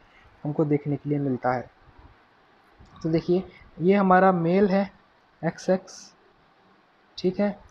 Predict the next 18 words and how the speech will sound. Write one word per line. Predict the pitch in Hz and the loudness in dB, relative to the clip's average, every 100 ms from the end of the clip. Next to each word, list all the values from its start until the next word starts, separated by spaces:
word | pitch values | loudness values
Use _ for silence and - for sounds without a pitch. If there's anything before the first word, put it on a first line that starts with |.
| _ _ - | _ _ -8
and | 160 160 | -6 -4
जो | 151 170 | 0 2
ये | 175 185 | 2 4
है | 185 | 2
हमारी | 175 165 175 | 2 0 -2
female | - 160 147 147 | -2 -4 -2 -2
है। | 139 127 - - _ _ _ | -4 -8 -16 -20 _ _ _
तो | 180 | -2
जब | 180 196 | 2 2
हमने | 190 190 190 | 2 2 0
ये, | |
अ, | 190 - 156 160 156 | -2 -6 -2 0 0
इनकी | 156 151 | -2 -6
crossing | 170 165 160 190 190 | -2 -2 0 -2 -2
हुई | 165 170 180 - _ _ _ _ _ _ _ - | -2 -2 -4 -10 _ _ _ _ _ _ _ -4
तो | 180 | -2
हमने | 180 185 | 0 0
देखा | 165 175 180 196 | 0 0 0 0